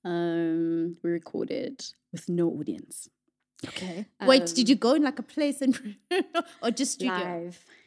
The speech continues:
Speaker 1: We did it live in a church.
Speaker 2: <laughs> Okay.
Speaker 1: So no audience. And you
Speaker 2: Okay.
Speaker 1: know, like, one of the most
Speaker 2: <laughs>
Speaker 1: easiest things to do is recording with an audience
Speaker 2: Yeah.
Speaker 1: because you feed your, off your energy
Speaker 2: Energy,
Speaker 1: from them.
Speaker 2: yeah.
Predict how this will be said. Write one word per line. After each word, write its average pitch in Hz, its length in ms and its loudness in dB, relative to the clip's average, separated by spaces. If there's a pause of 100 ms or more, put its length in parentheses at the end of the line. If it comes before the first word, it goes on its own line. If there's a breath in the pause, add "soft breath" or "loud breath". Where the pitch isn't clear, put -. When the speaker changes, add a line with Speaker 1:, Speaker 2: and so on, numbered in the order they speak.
(100)
Speaker 1:
We 208 140 0
did 202 180 4
it 208 100 2
live 165 240 -2
in 175 60 0
a 175 60 0
church. - 580 -12 (500)
Speaker 2:
<laughs> - 100 -20 (680 loud breath)
Okay. - 160 4
Speaker 1:
So 254 340 8 (120)
no 254 480 12
audience. 185 520 4
And 277 160 12
you 294 40 12
Speaker 2:
Okay. 302 100 12
Speaker 1:
know, 330 140 8 (160)
like, 240 320 4
one 254 200 4
of 349 120 6
the 359 40 8
most 302 260 10
Speaker 2:
<laughs> - 40 -2
Speaker 1:
easiest 262 340 6
things 233 280 6
to 220 60 -2
do 196 140 6
is 196 140 4
recording 196 320 4
with 190 140 0
an 180 100 -2
audience 175 320 0
Speaker 2:
Yeah. 254 140 0
Speaker 1:
because 160 140 -6
you 170 40 -14
feed 170 240 -10
your, 170 220 2
off 170 200 -4
your 180 120 0
energy 180 260 2
Speaker 2:
Energy, 240 120 2
Speaker 1:
from - 420 -4
them. - 20 -2
Speaker 2:
yeah. 214 200 -2